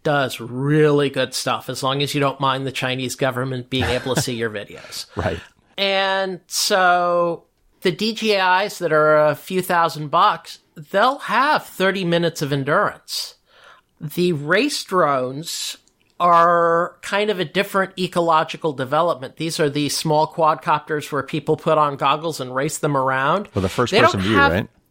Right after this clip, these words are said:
Speaker 1: Yeah, they don't have the endurance. Those often only have, like, about ten minutes of endurance,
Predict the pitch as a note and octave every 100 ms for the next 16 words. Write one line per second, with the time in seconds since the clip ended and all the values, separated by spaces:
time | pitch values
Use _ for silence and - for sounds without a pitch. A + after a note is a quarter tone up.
0 | - - D#3 D3 A3 E4 - D#4 B3+ G3+
1 | E3 C#3+ - D3 D#3 G#3 - - F#3 G#3+
2 | G#3+ F#3 F#3 G3 F3+ F3 E3+ F3 F3 E3+
3 | D3+ D3 D3 C#3+ C3+ - - D#3+ D#3+ D#3
4 | D3+ D#3 C3 B2 B2+ A#2+ C#3 G3+ A3+